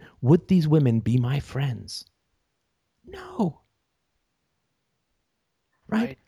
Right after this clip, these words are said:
Speaker 1: If this was a male roommate, would I be paying these bills? No. Oh my God. I'm paying for it.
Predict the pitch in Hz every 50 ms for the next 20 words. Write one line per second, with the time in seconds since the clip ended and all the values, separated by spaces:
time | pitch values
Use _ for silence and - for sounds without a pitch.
0 | _ _ _ - 220 233 - - 269 294 - - 226 202 175 147 139 135 139 165
1 | 202 226 240 233 220 196 202 226 214 214 214 220 220 220 214 - - _ _ _
2 | - 101 107 101 110 156 196 - 214 202 - - - 214 208 208 208 208 190 -
3 | 202 202 - - - 208 220 233 240 226 202 - - - _ _ - 320 320 320
4 | 349 359 349 359 359 339 285 208 127 101 87 - _ _ _ _ _ _ _ _
5 | _ _ _ _ _ _ _ _ _ _ _ _ _ - - 285 285 302 277 220
6 | 202 170 143 - 196 202 254 294 285 240 - - - _ _ _ _ _ _ _
7 | _ _ _ _ _ _ _ - 240 262 247 214 - 226 285 311 330 - 214 143
8 | -